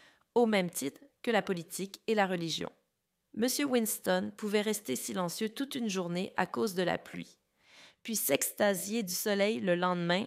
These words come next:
en parlant seul, même en l'absence d'interlocuteur. Un domestique entra pour remettre une dépêche provenant de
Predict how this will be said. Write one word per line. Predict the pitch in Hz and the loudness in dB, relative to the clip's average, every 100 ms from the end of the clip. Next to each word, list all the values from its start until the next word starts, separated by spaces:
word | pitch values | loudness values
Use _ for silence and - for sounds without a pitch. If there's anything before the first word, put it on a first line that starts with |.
| - | 0
en | 185 | 0
parlant | 180 202 196 180 | 4 4 6 4
seul, | 175 220 214 254 | 4 2 2 0
même | - 202 220 220 | -2 0 2 4
en | 190 | 6
l'absence | 170 - - 196 190 180 | 6 4 0 0 0 2
d'interlocuteur. | 185 190 175 175 165 - - - - - _ _ _ _ _ - _ _ - | 2 2 -2 -2 -4 -6 -4 -2 -2 -8 _ _ _ _ _ -20 _ _ 0
Un | 277 | 4
domestique | 269 269 262 254 - 254 262 - | 4 4 2 0 -4 -6 -8 -2
entra | 226 233 - 208 | 2 2 0 0
pour | 214 220 | 0 -2
remettre | 190 180 196 - | 0 2 0 0
une | 214 | -4
dépêche | 180 175 - 175 208 - - | 0 -2 2 2 2 -2 -2
provenant | 240 208 220 | -2 2 2
de | 220 | 4